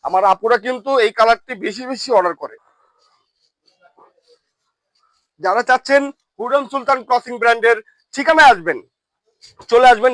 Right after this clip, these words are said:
ঢাকা নিউ মার্কেট কাঁচা বাজারের তিনতলায় বনলতা সুপার মার্কেটের তিনতলায়, দোকান নাম্বার সাত, আট, সতেরো, উনিশ, বিশ।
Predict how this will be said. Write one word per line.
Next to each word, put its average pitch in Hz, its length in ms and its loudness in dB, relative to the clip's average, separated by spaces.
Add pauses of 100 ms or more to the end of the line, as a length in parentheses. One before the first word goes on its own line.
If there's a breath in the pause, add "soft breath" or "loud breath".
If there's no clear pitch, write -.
ঢাকা 202 240 -2
নিউ 214 140 -4
মার্কেট 277 340 0 (360)
কাঁচা 226 240 0
বাজারের 226 360 0
তিনতলায় 269 440 0
বনলতা 220 400 -4
সুপার 262 280 -2
মার্কেটের 196 380 -2 (420)
তিনতলায়, 285 440 2 (140)
দোকান 247 280 -2
নাম্বার 240 220 2 (100)
সাত, 262 200 2 (100)
আট, 277 80 0 (120)
সতেরো, 247 380 2 (460)
উনিশ, 254 360 -4 (180)
বিশ। 254 240 -2